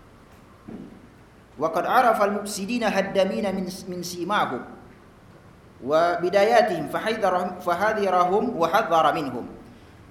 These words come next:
Umar telah mengetahui orang-orang yang merusak dari ciri-cirinya, ya, dan dari permulaannya. Lalu dia mewanti-wantinya dan memperingatkan orang-orang seperti itu. Wa qad warada anhu radhiyallahu anhu qaulu thalathatun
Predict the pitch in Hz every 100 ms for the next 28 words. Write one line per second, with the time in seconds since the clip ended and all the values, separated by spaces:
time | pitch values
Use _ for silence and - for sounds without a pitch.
0 | - - 196 269 285 262 240 226 240 233
1 | 233 254 254 - 226 269 269 247 247 247
2 | 277 339 285 180 - - - - - -
3 | - - 196 247 262 247 269 262 269 302
4 | 214 120 - - - - - - - -
5 | - 139 233 269 - - - - 160 226
6 | 226 262 262 254 254 269 262 330 269 185
7 | - - - - - - - - 147 165
8 | 165 190 180 175 175 175 175 175 170 170
9 | 180 170 156 160 165 165 170 175 190 -
10 | 170 165 165 180 170 156 - 156 151 170
11 | - - - - - - - - - -
12 | - - - - - - - - - -
13 | 139 160 160 175 202 175 160 190 160 160
14 | 156 180 165 156 156 151 151 151 139 143
15 | 165 180 190 - 147 180 160 160